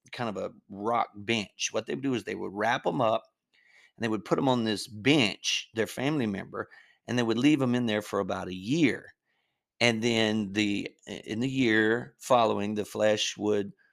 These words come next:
would decay, and the only thing that would be left would be the bones. And then they would gather up the bones, and they would put 'em in this ossuary, this bone box. Uh,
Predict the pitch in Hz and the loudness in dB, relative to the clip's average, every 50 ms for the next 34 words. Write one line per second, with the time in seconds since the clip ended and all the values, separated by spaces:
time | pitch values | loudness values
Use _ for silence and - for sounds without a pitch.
0 | _ _ _ _ _ - 107 104 101 104 110 - - - 104 101 98 101 101 101 | _ _ _ _ _ -6 -4 -4 -2 -2 -4 -4 -2 0 2 2 2 2 2 0
1 | 101 101 98 101 107 107 104 - 107 107 107 104 - 95 104 113 107 101 98 95 | 0 -2 -2 -2 -2 -2 -4 -4 -4 -4 -2 -4 -4 -4 -2 -2 -2 0 0 -2
2 | 95 104 - - - 110 104 95 101 101 90 95 95 101 - _ - _ _ _ | -2 -2 -4 -6 -6 -6 -6 -6 -6 -8 -8 -6 -8 -8 -10 _ -20 _ _ _
3 | _ - 120 127 175 214 220 170 117 90 - - - - - - _ _ _ - | _ 2 6 8 10 10 10 8 6 4 -2 -8 -14 -14 -14 -16 _ _ _ -4
4 | 120 117 117 117 117 117 113 107 104 110 107 98 - - _ _ _ - _ _ | -2 0 2 2 2 2 2 2 2 2 0 0 -4 -14 _ _ _ -20 _ _
5 | _ _ - 113 113 120 127 135 147 143 139 139 139 123 117 107 113 107 107 104 | _ _ -4 2 2 4 4 4 4 4 4 4 2 -2 -2 2 2 4 4 2
6 | 101 101 104 113 120 120 - - 110 104 104 104 107 110 107 - 117 104 104 104 | 2 0 -2 -4 -4 -4 -2 -2 0 2 2 2 0 0 2 2 0 2 2 0
7 | 101 101 98 98 101 - - - 151 175 175 - - 117 104 101 95 98 98 104 | 0 -2 -2 -2 -4 -4 0 2 2 2 2 2 0 -2 -2 -2 -2 -2 -2 -2
8 | 113 107 101 107 127 135 151 151 131 107 95 98 - - - - - - - - | -4 -4 0 4 4 6 6 6 4 2 0 -2 -4 -6 -8 -12 -16 -16 -16 -18
9 | _ _ _ _ _ _ _ _ _ _ _ _ _ _ _ _ _ _ _ _ | _ _ _ _ _ _ _ _ _ _ _ _ _ _ _ _ _ _ _ _
10 | - 131 127 123 127 123 123 | -2 2 4 6 6 6 4